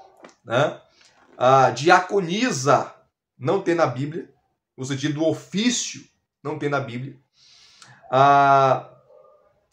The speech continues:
presbítera não tem na Bíblia. Você não vai encontrar um texto bíblico que respalde isso. A ordenação, a ordenação, o ofício,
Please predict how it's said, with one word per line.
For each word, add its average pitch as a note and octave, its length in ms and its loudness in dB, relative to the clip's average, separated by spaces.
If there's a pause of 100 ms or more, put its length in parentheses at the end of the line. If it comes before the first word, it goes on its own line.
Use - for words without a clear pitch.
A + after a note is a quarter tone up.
(140)
presbítera F#3+ 760 2
não D3+ 120 -6
tem D#3+ 140 -4
na D#3 100 0
Bíblia. D3 360 -8
Você F#3+ 120 -6
não A3 80 -4
vai A3+ 100 2
encontrar G3+ 560 -2
um E3 120 -14
texto F#3 260 -6
bíblico F3+ 420 -10
que F#3+ 120 -10
respalde F3 560 -4
isso. C3 240 -10 (1000)
A D3+ 160 6
ordenação, G3 1000 4
a D3 100 2
ordenação, F#3+ 720 0
o F#3 60 0
ofício, F3+ 560 -8